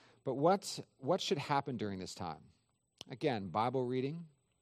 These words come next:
the singing of psalms and hymns. You know, we have these, these hymnals. You may wanna put, pick up a couple for your house.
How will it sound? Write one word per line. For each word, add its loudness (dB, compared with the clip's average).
the -16
singing -4
of -6
psalms 0
and -6
hymns. -4
You -4
know, -2
we -2
have 0
these, -6
these -8
hymnals. -2
You -4
may -2
wanna -4
put, -8
pick -4
up 0
a -4
couple -2
for -8
your -6
house. 0